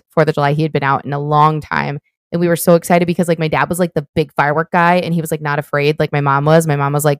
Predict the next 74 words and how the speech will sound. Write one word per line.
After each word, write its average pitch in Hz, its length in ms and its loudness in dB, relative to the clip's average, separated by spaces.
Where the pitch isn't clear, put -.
big, 156 140 -4
big 147 160 -2
scared 147 480 0
with 160 140 -2
the 151 80 -8
fireworks. 165 560 2
Uh, 160 140 4
'cause 156 220 0
where 156 360 2
I 160 80 2
grew 160 240 0
up, 165 140 4
like, 147 240 0
you 160 80 -2
could 160 160 -2
launch 147 220 -2
off 147 120 -2
your 139 140 -4
own 143 140 -4
fireworks 160 560 0
in 160 160 -4
the 143 80 -4
street. 170 340 0
And 147 100 -6
so 156 140 2
it - 20 4
was, 147 140 0
like, 151 140 2
one 151 180 -2
giant 151 260 0
block 139 280 -2
party 143 340 -2
everywhere 147 260 -2
you 135 140 -6
went. 147 260 -2
Everybody's, 147 440 0
like, 147 120 -2
launching 143 320 -2
off 151 120 -6
fireworks 143 440 0
left - 200 -2
and 156 80 -4
right. 147 340 -6
And 156 400 0
my 147 480 -2
dad, 151 240 0
it - 20 -4
was 151 140 -4
the 151 80 -8
first - 240 -8
one 143 80 -8
that 143 80 -8
he 147 100 -6
was 139 120 -6
home. 139 340 -6
And 185 100 0
he 175 140 2
was 170 100 2
doing 196 280 2
well, 147 300 2
actually. 143 360 -2
Like, 143 160 -2
it 160 40 0
was, 156 100 -2
like, 156 100 -2
the - 60 -8
healthiest 165 420 -2
he 160 60 -2
had 156 80 -2
been 160 100 0
in 151 80 -4
a 143 60 -6
while. 147 420 2
And 135 240 -4